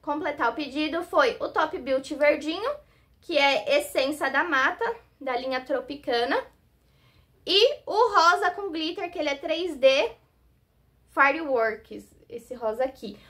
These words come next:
O azul que eu queria era nessa pegada aqui, chamado Alto Astral. Lindo, mas não achei ainda. Nove esmalte com cor, mais quatro que não tem cor. Então,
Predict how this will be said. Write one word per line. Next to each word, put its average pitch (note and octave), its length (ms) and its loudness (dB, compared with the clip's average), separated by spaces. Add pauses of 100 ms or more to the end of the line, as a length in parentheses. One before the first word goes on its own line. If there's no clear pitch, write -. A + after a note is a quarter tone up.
(220)
O D4+ 120 6
azul D4 240 4
que D#4+ 60 0
eu B3+ 60 0
queria D#4 420 -2
era C4+ 260 0
nessa C#4+ 260 -4
pegada B3 400 0
aqui, C#4 300 -4
chamado B3+ 400 -4
Alto C4 240 -2
Astral. G#3 480 -2 (260)
Lindo, C#4 500 -2
mas C4 220 -4
não D4+ 60 -2
achei C#4+ 320 -2
ainda. A3+ 360 -4 (240)
Nove D#4 340 6
esmalte C#4 440 0
com F4+ 140 -8
cor, A#3 420 0 (140)
mais D4 360 2
quatro E4+ 560 0 (320)
que G#4+ 120 -4
não F#4+ 100 -2
tem G#4+ 200 -4
cor. G3+ 200 0
Então, C#4 540 2